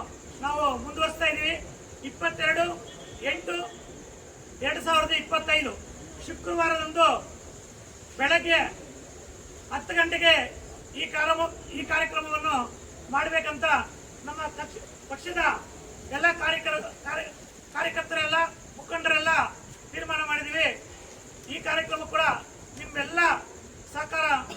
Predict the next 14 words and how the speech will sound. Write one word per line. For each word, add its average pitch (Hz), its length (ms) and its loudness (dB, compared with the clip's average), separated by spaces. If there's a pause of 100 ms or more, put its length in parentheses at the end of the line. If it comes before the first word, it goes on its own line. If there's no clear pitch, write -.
(140)
ಬೇಕು 302 240 -2
ಅಂತ 302 120 -4 (580)
ಈ 285 120 -8
ಸಂದರ್ಭದಲ್ಲಿ 302 540 -2 (380)
ಹೇಳ್ತಾ 302 280 2 (540)
ನನ್ನ 285 120 -4 (100)
ಮಾತನ್ನು 302 300 0 (100)
ಮುಗಿಸ್ತಾ 277 320 -4
ಇದ್ದೀನಿ. 240 180 -6 (280)
ಜೈ 320 200 10
ಹಿಂದ್, 349 200 4 (320)
ಜೈ 311 200 4
ಕರ್ನಾಟಕ. 285 280 0 (1900)
ನಮ್ಮ 294 160 8